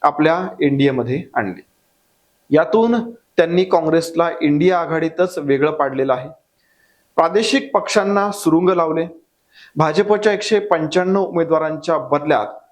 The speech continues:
काँग्रेस पहिल्या टप्प्यात फक्त एकोणचाळीस उमेदवारच जाहीर करू शकले. थोडक्यात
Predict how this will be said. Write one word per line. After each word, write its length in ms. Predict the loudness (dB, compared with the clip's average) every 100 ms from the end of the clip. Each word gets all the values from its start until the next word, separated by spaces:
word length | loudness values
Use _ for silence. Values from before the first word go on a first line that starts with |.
| -2
काँग्रेस 400 | 0 2 0 0
पहिल्या 300 | -2 0 0
टप्प्यात 400 | -2 -4 -2 -2 -6 -4 -2
फक्त 360 | -2 -2 0 0 -2 -8 _ 0
एकोणचाळीस 680 | 2 2 2 0 0 -2
उमेदवारच 540 | -2 0 0 0 -4 -6 -4
जाहीर 240 | -2 0 0
करू 220 | 0 0
शकले. 360 | -2 -8 -8 -8 _ _ _ _ _ _ _ _ _ _
थोडक्यात 340 | 0 2 0